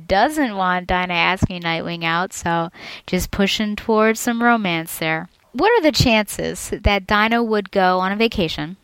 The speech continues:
to a place that the Ravens are in Minnesota and that a C C C P <laughs> satellite is?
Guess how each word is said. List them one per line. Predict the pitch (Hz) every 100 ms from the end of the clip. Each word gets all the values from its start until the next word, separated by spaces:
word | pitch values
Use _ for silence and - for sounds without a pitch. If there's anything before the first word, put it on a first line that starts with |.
| -
to | -
a | 196
place | - 190 190 -
that | 196 -
the | 185
Ravens | 180 190 185 165 156
are | 139 143 151 - - -
in | 233 254
Minnesota | 277 262 - 175 160 170 - - - -
and | 220 233 233 226 220
that | 202 185 -
a | 185 180 185
C | - 208
C | - 208
C | 202 - - -
P | - 285
<laughs> | 262
satellite | - 196 185 165 160
is? | - - - -